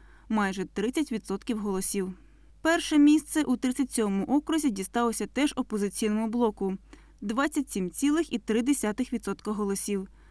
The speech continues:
За ним йде «Блок Петра Порошенка» — сімнадцять цілих і чотири десятих відсотка та Радикальна партія Олега Ляшка з майже п'ятнадцятьма відсотками голосів.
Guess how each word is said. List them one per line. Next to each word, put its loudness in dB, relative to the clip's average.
За 4
ним 4
йде 0
«Блок 0
Петра 0
Порошенка» — -2
сімнадцять 4
цілих 2
і -4
чотири 2
десятих 0
відсотка -2
та 4
Радикальна 4
партія 0
Олега -2
Ляшка -4
з -2
майже 0
п'ятнадцятьма 0
відсотками 0
голосів. -4